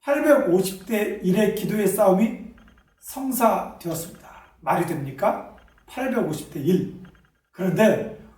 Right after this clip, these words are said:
오늘은 팔백오십 대 일이 주제는 아닙니다. 저는 이 말씀을 묵상하면서 이런 생각을 가지게 되었습니다. 하나님은 우리에게 화려한 퍼포먼스를 요구하지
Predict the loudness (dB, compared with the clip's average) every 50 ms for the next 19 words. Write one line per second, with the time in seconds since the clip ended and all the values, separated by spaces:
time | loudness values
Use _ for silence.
0 | _ _ _ _ -4 -2 2 4 6 6 6 6 4 0 -4 -8 -12 -16 -20 -20
1 | -20 _ _ _ -6 -4 -2 -2 0 2 2 2 2 0 0 -2 -4 -4 -2 -2
2 | 0 0 0 -2 -2 -4 -2 0 2 2 2 2 -2 -4 -6 -8 -8 -6 -6 -6
3 | -6 -8 -10 -12 -18 -20 -20 -20 -20 _ _ _ _ -10 -6 -2 2 2 4 4
4 | 4 4 2 2 0 0 0 0 0 -2 -4 -6 -8 -2 0 2 2 4 2 0
5 | -2 -4 -2 2 2 2 2 0 -4 -10 -16 -20 -20 _ _ _ _ _ _ _
6 | _ _ _ 2 6 6 6 6 6 4 6 6 6 6 6 4 0 -2 -6 -8
7 | -8 -6 -2 0 2 2 0 -2 -8 -12 -14 -10 -8 -6 -6 -6 -8 -10 -16 -20
8 | -20 -20 -20 -20 -20 _ _ _ _ _ _ _ _ _ -2 2 4 4 4 4
9 | 4 4 2 2 0 -4 -10 -16 -20 -20 -20 -20 _ _ _ _ _ _ -8 -6
10 | -4 0 0 0 2 2 2 2 0 -2 -6 -10 -14 -20 -20 -20 -20 -20 -20 _
11 | -6 -2 2 4 6 6 6 6 4 2 -4 -10 -12 -12 -10 -4 0 0 2 2
12 | 0 0 -2 -2 -4 -4 -4 -6 -6 -2 0 0 2 2 4 4 4 2 0 -2
13 | -6 -6 -8 -14 -18